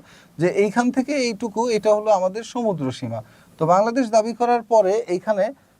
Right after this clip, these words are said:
ভারত বলছে যে এই সীমার মধ্যে এতখানি আমাদের, মায়ানমার বলছে এই সীমার মধ্যে এতখানি আমাদের।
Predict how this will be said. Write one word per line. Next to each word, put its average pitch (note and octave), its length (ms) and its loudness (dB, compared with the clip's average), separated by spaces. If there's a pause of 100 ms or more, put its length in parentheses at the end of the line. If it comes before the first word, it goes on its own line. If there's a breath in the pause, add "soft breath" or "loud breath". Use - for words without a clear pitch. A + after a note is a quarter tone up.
(180)
ভারত F3+ 340 4
বলছে G#3+ 520 -6
যে F#3 340 -6
এই G3 220 -6
সীমার F#3 300 -6
মধ্যে F3+ 240 -6
এতখানি E3 420 -4
আমাদের, D#3 380 -2 (340 soft breath)
মায়ানমার G3+ 380 2
বলছে G#3+ 320 -6
এই G3+ 80 -2
সীমার F#3+ 260 0
মধ্যে F#3 220 -4
এতখানি F#3 380 -2
আমাদের। F3 400 0